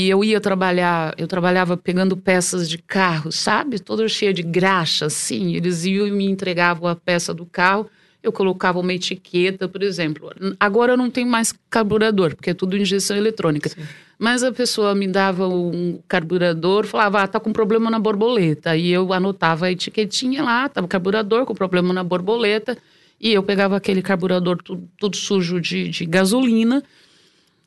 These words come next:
Speaker 1: e, e me solicitava um carburador novo. E era assim com tudo. Então, tipo, um cabeçote. "Ah, precisa,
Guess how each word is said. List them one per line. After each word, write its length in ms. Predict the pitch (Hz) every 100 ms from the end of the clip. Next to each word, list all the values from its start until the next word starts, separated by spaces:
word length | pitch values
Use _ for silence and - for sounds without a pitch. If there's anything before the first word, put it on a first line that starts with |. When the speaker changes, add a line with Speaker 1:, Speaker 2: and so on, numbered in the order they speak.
| -
Speaker 1:
e, 420 | 208 220 226 240 - _ _ _ _ _ -
e 80 | 220
me 80 | 220
solicitava 680 | - 247 240 262 240 226
um 60 | 240
carburador 580 | 240 214 220 220 214 233
novo. 460 | 240 190 165 147
E 100 | 196
era 140 | 247 302
assim 260 | 285 320
com 220 | 311 330
tudo. 380 | 320 254 254 180
Então, 420 | 170 165 190 226
tipo, 480 | 262 - 220 220 196
um 80 | 170
cabeçote. 1120 | 165 196 196 202 196 185 196 175 151 - -
"Ah, 340 | 190 226 214 175
precisa, 480 | 175 - 202 226 202